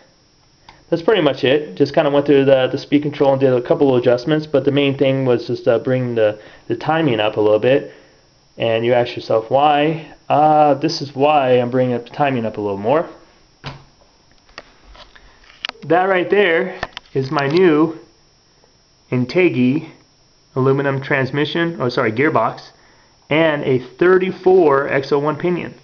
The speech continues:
I had to do a lot of dremeling to make that thirty-four fit on there. Uh, I'm running a thirty-six spur, and that's a thirty-four pinion. I wasn't gonna do aluminum, uh, gearbox,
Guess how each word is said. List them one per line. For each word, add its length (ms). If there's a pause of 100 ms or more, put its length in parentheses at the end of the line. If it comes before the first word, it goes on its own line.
(760)
I 40
had 60
to 80
do 140
a 20
lot 300
of 80
dremeling 360
to 60
make 200
that 400 (380)
thirty-four 680
fit 160
on 220
there. 320 (200)
Uh, 60
I'm 260
running 220
a 40
thirty-six 680
spur, 500
and 160
that's 160
a 60
thirty-four 440
pinion. 520 (680)
I 80
wasn't 380
gonna 200
do 220
aluminum, 540 (360)
uh, 260
gearbox, 680